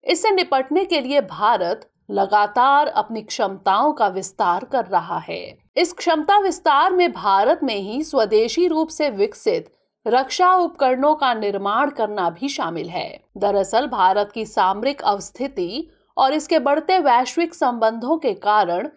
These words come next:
ऐसे मुद्दों पर कार्य करने की जरूरत होती है जो राष्ट्रीय हितों को सुरक्षित रखने के लिए जरूरी होते हैं।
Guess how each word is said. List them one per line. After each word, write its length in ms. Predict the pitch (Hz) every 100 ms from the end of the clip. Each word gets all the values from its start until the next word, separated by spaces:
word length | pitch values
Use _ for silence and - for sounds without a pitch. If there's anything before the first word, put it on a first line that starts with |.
| _ _ _
ऐसे 420 | 247 277 294 392
मुद्दों 520 | 320 220 202 202 320 320
पर 460 | 220 165 - _ -
कार्य 420 | 214 208 233 214
करने 360 | 214 180 220
की 180 | 254 226
जरूरत 540 | 170 185 175 175 196 -
होती 320 | 185 214 208
है 240 | 208 277 440 _ _ _ _
जो 120 | 247 254
राष्ट्रीय 580 | 254 262 - 320 370
हितों 520 | 381 190 220 220 320 320
को 240 | 185 220
सुरक्षित 600 | - 262 262 262 359 339
रखने 380 | 220 - 262 262
के 160 | 220 180
लिए 240 | 190 208
जरूरी 460 | 226 262 262 226 180
होते 360 | 175 - 170
हैं। 300 | 170 113 -